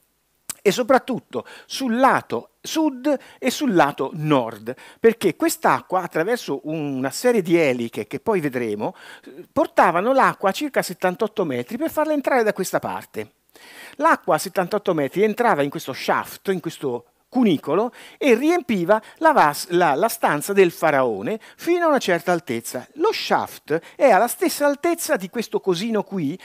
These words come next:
che vedete, questo rettangolino, che è il, il, il, la, la strana vasca di granito che sta nella stanza del faraone. E io venni, eh, tutto cominciò perché un giorno vidi questa foto-, una fotografia di questa stanza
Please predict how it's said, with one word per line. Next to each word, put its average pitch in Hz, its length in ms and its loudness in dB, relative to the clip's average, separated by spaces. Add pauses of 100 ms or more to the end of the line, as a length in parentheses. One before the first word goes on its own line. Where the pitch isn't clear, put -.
(160)
che 185 140 4
vedete, 165 360 4
questo 175 200 -6
rettangolino, 165 720 -2
che 262 320 2
è - 40 -8 (260)
il, 180 260 -10
il, 170 160 -6
il, 156 600 -4
la, 233 160 -2 (320)
la 175 140 -2
strana 285 380 2
vasca 214 440 2
di 151 120 -6
granito 156 600 -2 (220)
che 311 120 -2
sta 254 180 0
nella 233 180 2
stanza 165 340 -2
del 170 120 -4
faraone. 135 580 2 (840)
E - 160 -4
io 226 420 2
venni, 160 640 0
eh, 147 300 -2 (160)
tutto 349 240 2
cominciò 151 640 -2
perché 220 260 0
un 294 100 -2
giorno 226 440 2
vidi 175 420 -4
questa 151 260 -6
foto-, 151 320 -10
una 160 160 -4
fotografia 175 560 -2
di 120 100 -8
questa 160 220 -8
stanza 127 540 -4